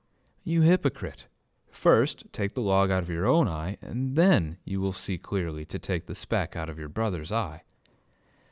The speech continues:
Do not give dogs what is holy, and do not throw your pearls before pigs, lest they trample them under foot and turn to attack you.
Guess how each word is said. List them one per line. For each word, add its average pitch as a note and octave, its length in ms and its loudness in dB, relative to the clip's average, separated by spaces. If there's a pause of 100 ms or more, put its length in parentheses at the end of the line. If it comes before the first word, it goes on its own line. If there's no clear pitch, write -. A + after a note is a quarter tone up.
(120)
Do F#2 120 -4
not A2+ 240 2
give A2+ 240 0
dogs G2+ 360 0
what A2+ 120 -2
is A#2 100 -2
holy, E2+ 380 -2
and F#2+ 120 -2
do F#2+ 120 -2
not G#2 260 -4
throw F#2+ 240 -2
your F2+ 160 -2
pearls F2+ 460 -2
before F2 380 -4
pigs, F2+ 500 -4
lest G2 300 -4
they G2 120 -2
trample G#2+ 460 -2
them F#2+ 160 0
under F2+ 260 -2
foot - 320 -2
and G2+ 260 -2
turn G#2+ 340 -2
to F2+ 120 -6
attack B2 480 0
you. - 100 -12